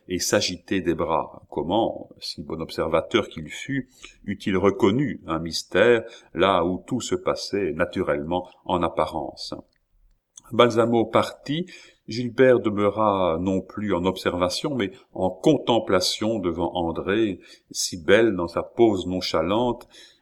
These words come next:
et puis bientôt il s'aperçut avec étonnement qu'elle dormait. Il demeura encore quelques minutes dans la même attitude pour s'assurer bien positivement que cette immobilité était bien celle du sommeil,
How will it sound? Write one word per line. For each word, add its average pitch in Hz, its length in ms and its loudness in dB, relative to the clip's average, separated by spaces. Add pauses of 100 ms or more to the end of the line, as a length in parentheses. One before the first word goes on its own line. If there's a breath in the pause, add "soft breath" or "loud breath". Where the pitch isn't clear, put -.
et - 140 0
puis 139 200 -6
bientôt 117 380 0
il 127 80 -2
s'aperçut 113 720 -4
avec 82 320 -4
étonnement 95 800 0 (100)
qu'elle 85 240 -2
dormait. 82 640 0 (640)
Il 95 120 -8
demeura 85 360 0
encore 92 360 0
quelques 85 260 -6
minutes 87 460 -6
dans 85 160 -4
la 76 100 -2
même 92 220 0
attitude 104 720 -6
pour - 240 -10
s'assurer 92 720 -4
bien 78 240 -6
positivement 92 960 -4 (380 loud breath)
que - 100 0
cette - 340 -2
immobilité 90 800 -4
était - 220 -6
bien 117 380 0
celle 80 280 -4
du 82 120 -12
sommeil, 87 600 -2